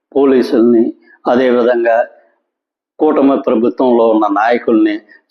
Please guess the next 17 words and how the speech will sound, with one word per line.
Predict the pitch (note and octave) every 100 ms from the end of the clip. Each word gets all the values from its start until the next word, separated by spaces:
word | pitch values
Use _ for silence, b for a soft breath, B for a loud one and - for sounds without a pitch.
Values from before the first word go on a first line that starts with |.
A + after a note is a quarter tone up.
| C3
చాలా | B2 B2+
వరకు | A#2+ A#2+ A2+ - A2 A2+ - _ _ _ _ -
బెదిరించడం | C3 C3+ C#3+ C#3 A#2 A#2 A#2+
జరుగుతుంది. | G2 F#2+ F#2 F#2 - _ _ _ -
ఎవరైనా | B2+ B2+ C#3 C3
సరే | B2 A#2+ A#2
ప్రభుత్వ | - B2+ A2+ C3+ C3+
ఉద్యోగులు | A#2+ G#2+ C3+ B2 A2+ A2 A2+ B B B
ఇప్పుడు | D3 - C#3 A#2 A2 - _
కూటమి | C#3 C#3 C3+ A#2+
ప్రభుత్వం | B2 A#2 - A#2+
చెప్పినట్టు | G2+ B2 B2 B2+ B2+ -
వింటే | A2 A2+ - G#2+ - B B
మేము | C3 C3+ A#2+
అధికారంలోకి | A2 A#2+ C3+ B2+ B2+ A2+ -
వచ్చిన | G#2+ - B2
తర్వాత | A#2 G#2+ G2+ - G2